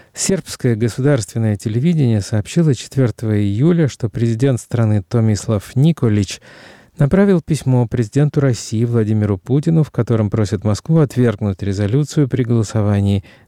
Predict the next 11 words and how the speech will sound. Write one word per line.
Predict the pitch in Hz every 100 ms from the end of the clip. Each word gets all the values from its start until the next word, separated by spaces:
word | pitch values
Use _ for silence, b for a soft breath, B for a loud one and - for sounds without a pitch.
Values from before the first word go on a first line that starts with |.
| -
намеченном | 107 101 113 - 120 117 110 - b b
на | - 120 110 -
следующую | - - 117 123 110 107 101 - - 104 104
неделю. | 107 135 120 117 92 87 90 _ _ - B B B B B B B -
Западные | 113 147 139 120 127
державы | 113 123 147 151 107
и | 104
Россия | 110 - 170
не-, | 143 127 - -
и | 131
Россия | 131 110 - 175 107 87